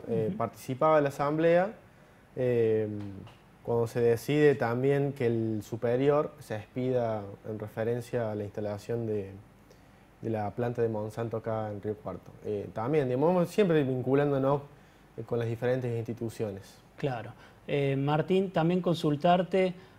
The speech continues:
Speaker 2: acerca de cuál es el objetivo de la asamblea, si, eh, si bien, si existe o no existe explícitamente, pero, eh, ¿cómo podrías resumirlo a-, al objetivo y
Speaker 1: Sí.
Speaker 2: a la esencia de la asamblea?
Speaker 1: Básicamente, la asamblea, el objetivo que tiene es poder garantizar,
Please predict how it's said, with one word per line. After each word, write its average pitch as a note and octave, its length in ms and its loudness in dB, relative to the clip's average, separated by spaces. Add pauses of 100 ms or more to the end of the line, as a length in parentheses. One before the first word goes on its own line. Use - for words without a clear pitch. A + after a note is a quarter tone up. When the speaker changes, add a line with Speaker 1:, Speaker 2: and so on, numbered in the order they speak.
Speaker 2:
acerca F3 520 4
de D3 180 2 (100)
cuál A3+ 180 6
es G3 80 2
el E3 120 6
objetivo C#3 580 2
de B2+ 100 -2
la B2+ 100 -4
asamblea, D3+ 520 4
si, B2 340 -6
eh, - 300 -14
si B2+ 220 -6
bien, C#3+ 520 -2
si - 160 -2
existe E3+ 460 2
o D3 40 2
no D#3 60 2
existe E3+ 440 0
explícitamente, E3 800 0
pero, C#3 260 0 (340)
eh, C3+ 300 -4
¿cómo F#3 260 4
podrías E3+ 360 4
resumirlo D#3 640 2
a-, B2 200 -4
al C3 120 -2
objetivo F3+ 560 2
y E3 40 6
Speaker 1:
Sí. C#3 60 4
Speaker 2:
a C3 80 0
la B2+ 140 -4
esencia C#3 520 0
de A#2+ 120 -4
la B2 60 -8
asamblea? B2 460 -10 (120)
Speaker 1:
Básicamente, D3 640 2
la A2+ 80 2
asamblea, A#2+ 560 2
el A#2+ 100 2
objetivo A2 480 -2
que A#2 80 0
tiene A#2+ 600 0
es A2 60 -4
poder A2 360 0
garantizar, A2 720 -4